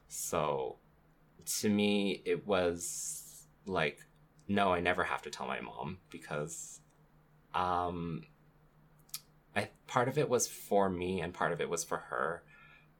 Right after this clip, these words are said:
Uh, at the time, my mom was going through a lot of stress,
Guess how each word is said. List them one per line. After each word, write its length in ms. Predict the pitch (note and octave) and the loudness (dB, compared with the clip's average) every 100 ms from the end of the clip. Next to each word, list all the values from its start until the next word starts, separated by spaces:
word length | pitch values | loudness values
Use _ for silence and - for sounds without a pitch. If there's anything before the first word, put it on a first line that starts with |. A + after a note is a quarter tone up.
| - | -6
Uh, 460 | D#2+ D#2 D#2 D2+ - | -6 -6 -8 -10 -2
at 200 | F#2+ F2+ | 2 4
the 80 | G2 | 2
time, 580 | - D#2+ D#2+ D#2+ D#2+ E2 | 2 2 2 2 -2 -4
my 140 | F2+ E2+ | -2 0
mom 240 | D#2+ E2 | 0 0
was 480 | D#2+ - - - - | -2 -4 -8 -10 -8
going 220 | - D#2+ E2 | -2 -2 -2
through 200 | D#2 D#2+ | 0 2
a 20 | |
lot 180 | B1+ C2 | 2 0
of 60 | |
stress, 680 | - - D#2+ E2 - - | -2 0 0 0 -2 -6